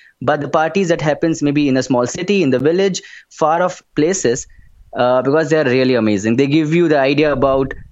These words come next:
the food, the culture, the music, the dance form, and the people. So, yeah, whenever I think about travel and adventure, I make sure that there are parties happening around.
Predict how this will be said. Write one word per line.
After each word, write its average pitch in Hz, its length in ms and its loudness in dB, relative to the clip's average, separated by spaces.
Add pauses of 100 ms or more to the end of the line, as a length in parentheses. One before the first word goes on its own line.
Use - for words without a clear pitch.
(120)
the 139 160 0
food, 190 500 -2
the 139 120 2
culture, 165 500 0
the 156 140 0
music, 156 640 0 (120)
the 139 120 0
dance 156 400 0
form, 113 400 -2 (360)
and 180 280 0
the 160 60 -2
people. 107 380 -4 (840)
So, 147 340 -4
yeah, 131 200 0
whenever 151 240 0
I 190 60 -2
think 185 180 -2
about 175 240 -2
travel 175 240 0
and 165 80 -4
adventure, 165 420 -2 (100)
I 135 140 0
make 147 260 -2
sure 131 520 -2
that 123 180 -2
there 120 140 0
are 120 40 -2
parties 107 380 -2
happening 92 340 -6
around. - 240 -12